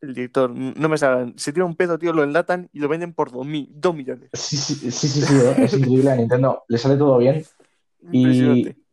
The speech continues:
Speaker 2: bueno, el uno de diciembre se podrá comprar por separado el Red Dead Online. Esto supongo que lo hacen por si, porque al menos harán algo con el online Red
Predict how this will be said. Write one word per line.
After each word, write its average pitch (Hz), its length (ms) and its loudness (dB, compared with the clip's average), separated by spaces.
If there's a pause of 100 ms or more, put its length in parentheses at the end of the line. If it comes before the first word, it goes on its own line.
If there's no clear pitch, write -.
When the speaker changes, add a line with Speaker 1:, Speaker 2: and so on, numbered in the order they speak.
(1000)
Speaker 2:
bueno, 147 320 2
el 127 120 4
uno 175 140 4
de 175 60 4
diciembre 151 360 2
se 160 140 0
podrá 123 260 4
comprar 139 320 2
por 123 120 -2
separado 123 360 2
el 117 120 -2
Red 127 160 0
Dead 135 160 0
Online. 117 360 -8 (840)
Esto 127 720 2
supongo 123 380 0
que 127 80 4
lo 120 120 2
hacen 110 360 -4 (280)
por 110 200 0
si, 107 680 -4
porque - 380 -6 (120)
al 113 160 -10
menos 117 420 -2
harán 117 240 2
algo 127 200 2
con 117 140 2
el 110 100 4
online 107 260 0
Red 113 200 -4